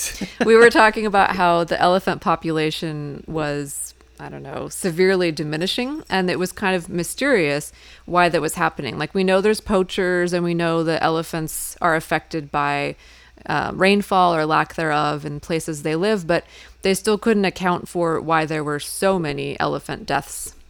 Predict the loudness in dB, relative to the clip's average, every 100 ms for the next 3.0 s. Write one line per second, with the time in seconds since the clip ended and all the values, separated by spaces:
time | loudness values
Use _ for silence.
0 | -16 -6 -6 -6 -8 -4 -4 -6 -20 -20
1 | -6 -2 0 2 0 0 0 -2 -4 -6
2 | -6 -4 -4 -6 -6 -6 -4 -4 -4 -6